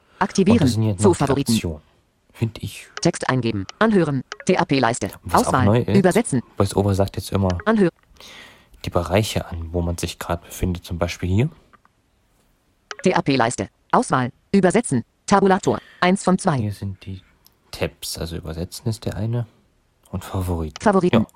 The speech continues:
Speaker 1: Tabula-
Speaker 2: Und wie man dann Webseiten übersetzen kann, zeige ich, wenn es dann offiziell draußen ist. Ich habe jetzt hier nur die Beta.
Speaker 1: Überset-, Kurzbefehle.
Speaker 2: Ja.
Speaker 1: Dateien. Batsch,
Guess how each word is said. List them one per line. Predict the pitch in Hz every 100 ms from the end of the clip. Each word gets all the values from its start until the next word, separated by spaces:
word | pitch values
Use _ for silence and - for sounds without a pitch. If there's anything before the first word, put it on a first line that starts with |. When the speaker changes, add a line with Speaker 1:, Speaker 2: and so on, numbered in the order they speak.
| -
Speaker 1:
Tabula- | 202 196 185 - - - - _ _ _ _ _ _ _ _ _ _
Speaker 2:
Und | - 87
wie | 87
man | 90 90
dann | 82
Webseiten | 87 - - 113
übersetzen | 113 107 107 - -
kann, | - 104
zeige | - 98 90
ich, | 90 - - _
wenn | 78 76
es | 82
dann | - 76 - -
offiziell | - - 85 - - 78 107 _ _ _
draußen | - 76 76 - 80
ist. | 85
Ich | 90
habe | 92 92
jetzt | 85
hier | - 87
nur | 87
die | 87
Beta. | 82 78 - - - - _ _ - - _ _ _ _ _ - - _ - _ - 831 1047 - - - - - -
Speaker 1:
Überset-, | 202 185 190 - -
Kurzbefehle. | 285 - 160 135 131 - _ - -
Speaker 2:
Ja. | 113 165 123 85 -
Speaker 1:
Dateien. | 202 208 156 135 120 - _ - -
Batsch, | - -